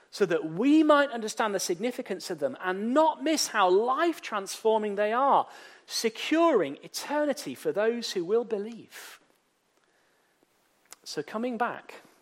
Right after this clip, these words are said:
to where we began, where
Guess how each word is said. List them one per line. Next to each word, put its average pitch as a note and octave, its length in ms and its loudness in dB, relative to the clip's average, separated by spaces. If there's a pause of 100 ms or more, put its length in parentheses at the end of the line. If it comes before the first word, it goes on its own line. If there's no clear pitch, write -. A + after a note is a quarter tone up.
(120)
to D3+ 140 -6
where D#3 140 2
we D#3+ 80 2
began, C#3 500 -6 (1500)
where G3+ 480 -2